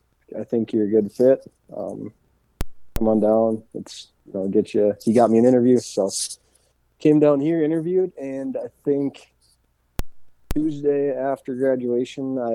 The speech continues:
had pretty much moved all of my stuff from Bemidji, and I was on my way down to Northwest Iowa. <laughs> So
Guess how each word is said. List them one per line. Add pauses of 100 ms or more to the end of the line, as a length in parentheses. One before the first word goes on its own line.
had (380)
pretty
much
moved (320)
all
of
my
stuff
from
Bemidji, (680)
and
I
was
on
my
way
down
to
Northwest
Iowa.
<laughs>
So